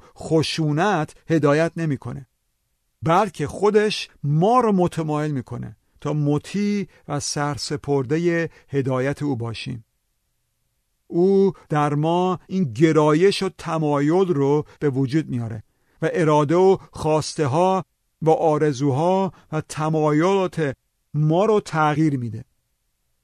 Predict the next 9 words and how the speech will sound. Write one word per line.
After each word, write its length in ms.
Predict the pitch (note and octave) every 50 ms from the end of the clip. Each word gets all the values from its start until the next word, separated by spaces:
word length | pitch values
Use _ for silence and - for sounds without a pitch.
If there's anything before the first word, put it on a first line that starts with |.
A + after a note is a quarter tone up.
| _ _ _ _ _ _ _ _ _ _ _ _ _ _ _
روح 260 | - C3+ D3+ F3 F3+ F#3
القدس 600 | F3+ F3 D#3+ E3+ E3+ F3 F#3+ G#3 A3+ A#3 A3 - -
علاقه 440 | G3+ F3+ E3+ E3 E3 E3 C#3+ E3 D#3+
ها 180 | D3+ F#3+ G#3 G3+
و 120 | A3 G#3+
دلبستگی 760 | D#3 B2 E3+ E3+ E3+ D3+ E3 E3 D#3+ D3+ - - D#3+ D3+ C#3
های 140 | E3+ G3+ A3
ما 220 | G3+ F#3 G3 G#3
رو 280 | G3+ E3 D3 D3 D#3 -